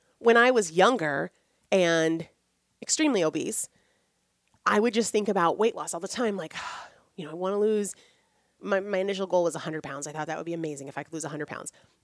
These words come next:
And I would think, like, "I wanna lose a hundred pounds. And if I do this, this, and this, then maybe in nine months, I can be at my goal." And I would plan for things like that. Or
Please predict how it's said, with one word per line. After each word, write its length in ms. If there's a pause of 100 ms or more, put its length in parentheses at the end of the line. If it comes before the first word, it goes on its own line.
(120)
And 120
I 60
would 160
think, 260
like, 160 (520)
"I 60
wanna 160
lose 140
a 60
hundred 240
pounds. 460
And 100
if 80
I 80
do 440 (300)
this, 220
this, 240
and 120
this, 280
then 180
maybe 340
in 200 (260)
nine 380
months, 480 (1000)
I 60
can 200
be 180
at 60
my 120
goal." 340 (1000)
And 120
I 60
would 160
plan 400
for 120
things 280
like 180
that. 260 (180)
Or 300